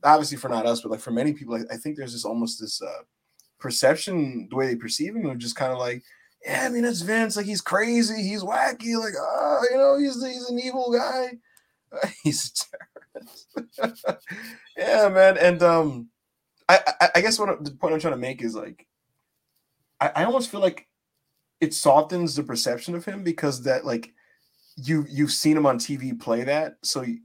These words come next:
like, I feel, I feel like for some people, like, I don't know if it's, um, subliminally, but I feel like for some people, it's just kinda like people just accept him for what he is. You know, e-, e-, everything that's, like, kind of, like, innuendo and rumor about him, he, he throws on television. In two thousand six,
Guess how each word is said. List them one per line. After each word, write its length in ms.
like, 120
I 100
feel, 200
I 80
feel 120
like 80
for 100
some 160
people, 200
like, 200
I 40
don't 100
know 120
if 60
it's, 520
um, 380
subliminally, 680
but 100
I 40
feel 140
like 100
for 80
some 180
people, 200
it's 100
just 160
kinda 140
like 160
people 180
just 120
accept 460
him 120
for 140
what 140
he 120
is. 300
You 100
know, 260
e-, 40
e-, 320
everything 360
that's, 200
like, 100
kind 180
of, 80
like, 260
innuendo 560
and 120
rumor 260
about 220
him, 180
he, 180
he 100
throws 280
on 120
television. 460
In 180
two 100
thousand 300
six, 480